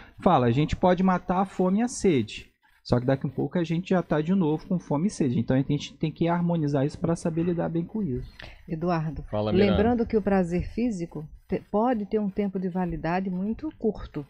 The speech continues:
Speaker 2: não é? E uma relação conjugal, ela não pode incluir diretamente a relação sexual,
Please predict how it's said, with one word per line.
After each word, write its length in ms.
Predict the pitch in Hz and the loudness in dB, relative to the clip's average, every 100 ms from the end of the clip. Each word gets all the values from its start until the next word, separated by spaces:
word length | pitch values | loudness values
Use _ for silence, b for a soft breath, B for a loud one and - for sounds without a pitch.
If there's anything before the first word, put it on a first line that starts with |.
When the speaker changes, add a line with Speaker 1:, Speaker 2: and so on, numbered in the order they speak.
| _ | _
Speaker 2:
não 140 | 147 156 | -6 0
é? 180 | 196 269 B B B | 0 -2 B B B
E 120 | 196 | 8
uma 140 | 233 254 | 10 10
relação 440 | 269 254 233 233 | 10 8 6 4
conjugal, 680 | 226 208 180 160 170 208 220 | 6 4 4 4 6 8 8
ela 200 | 202 208 | 8 8
não 240 | 226 294 | 8 6
pode 300 | 277 214 196 | 6 4 4
incluir 380 | 208 196 190 214 | 0 0 2 2
diretamente 1160 | 185 254 285 226 214 190 175 202 262 233 170 160 | 4 6 8 8 6 4 4 6 6 6 0 -4
a 80 | - | 0
relação 460 | 185 190 185 - 196 | 2 4 0 -2 -6
sexual, 680 | - 226 - 165 151 139 | -4 -6 -6 -6 -4 -4